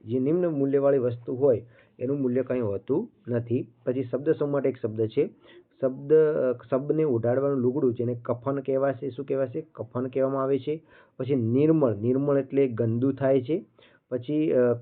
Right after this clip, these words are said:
કર્મણી વાક્યમાં ફેરવવાનું છે, રમેશે ચાની આદત છોડી, રમેશથી ચાની આદત છૂટી. પછી વાળું, વાળું એટલે સાંજનું ભોજન થાય.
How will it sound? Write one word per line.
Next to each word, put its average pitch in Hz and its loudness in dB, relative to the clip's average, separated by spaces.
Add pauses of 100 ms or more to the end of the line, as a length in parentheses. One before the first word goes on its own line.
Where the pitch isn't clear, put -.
કર્મણી 147 2
વાક્યમાં 139 0
ફેરવવાનું 127 0
છે, 127 2
રમેશે 147 2
ચાની 139 -2
આદત 127 2
છોડી, 131 2
રમેશથી 147 0
ચાની 139 -2
આદત 131 -2 (120)
છૂટી. 214 -4 (560)
પછી 127 0
વાળું, 120 4
વાળું 131 4
એટલે 139 2
સાંજનું 120 -2
ભોજન 110 -2
થાય. 139 -2